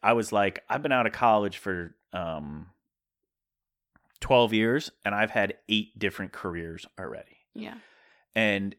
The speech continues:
Speaker 1: so much I think of, if I was coming out of college right now, like, the best advice that I would give myself is, like, "You're not gonna know, but keep trying to figure it out."
Speaker 2: Yeah.
Speaker 1: And it's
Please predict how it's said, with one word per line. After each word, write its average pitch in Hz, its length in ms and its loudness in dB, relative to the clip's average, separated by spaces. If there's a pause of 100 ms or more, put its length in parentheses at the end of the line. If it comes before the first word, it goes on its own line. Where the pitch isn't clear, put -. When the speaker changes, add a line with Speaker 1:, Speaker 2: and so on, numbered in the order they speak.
Speaker 1:
so 143 440 4
much 135 360 0 (100)
I 104 100 2
think 113 360 -4
of, 92 340 0 (1500)
if - 120 0
I 135 80 10
was 135 80 6
coming 156 240 2
out 127 140 6
of 113 80 0
college 110 400 4
right 98 180 2
now, 85 280 -2
like, 98 220 -2
the 110 80 -2
best 117 360 2
advice 101 340 2
that 92 120 0
I 87 40 2
would 85 140 -2
give 92 160 -4
myself 127 560 -2 (120)
is, 107 220 -2
like, 92 300 -2 (440)
"You're 135 160 2
not 131 400 6
gonna 113 200 0
know, 98 500 0 (220)
but - 200 -2
keep 120 300 -6
trying 101 540 -2
to - 100 -18
figure 87 380 -6
it 78 60 -6
out." 80 240 -14 (120)
Speaker 2:
Yeah. - 160 -4
Speaker 1:
And 123 100 4
it's 123 160 2